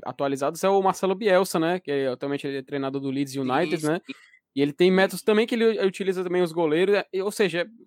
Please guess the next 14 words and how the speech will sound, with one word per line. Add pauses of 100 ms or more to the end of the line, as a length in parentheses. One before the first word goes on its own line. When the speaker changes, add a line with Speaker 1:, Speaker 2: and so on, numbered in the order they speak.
(140)
Speaker 1:
como
tu
tá
falando
aí,
cara, (120)
é, (420)
que
tem
que
se
atualizar
sempre,
né?